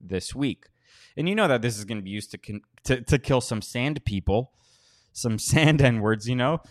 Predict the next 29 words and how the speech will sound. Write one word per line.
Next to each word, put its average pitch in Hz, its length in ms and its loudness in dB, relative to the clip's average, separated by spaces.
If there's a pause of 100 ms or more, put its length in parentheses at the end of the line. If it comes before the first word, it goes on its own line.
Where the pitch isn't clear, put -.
(160)
'Cause 127 200 0
fuck - 300 0
them. 139 240 4
Who 135 100 2
cares 135 300 0
about 110 300 2
them? 104 280 0 (640)
I, 165 200 6
I 160 80 6
mean, 175 200 2
honestly, 208 500 2 (760)
it's 170 140 -2
not 214 180 4
that 156 100 6
I 120 100 8
care 123 220 2
about 113 220 4
people 113 280 -2
in 110 60 0
the 104 60 0
Middle 104 280 0
East. 135 240 -2
I 104 80 0
ca-, - 160 -8
I 104 100 0
don't 107 200 0
even 98 220 -2
know 92 160 0
them. 139 280 -4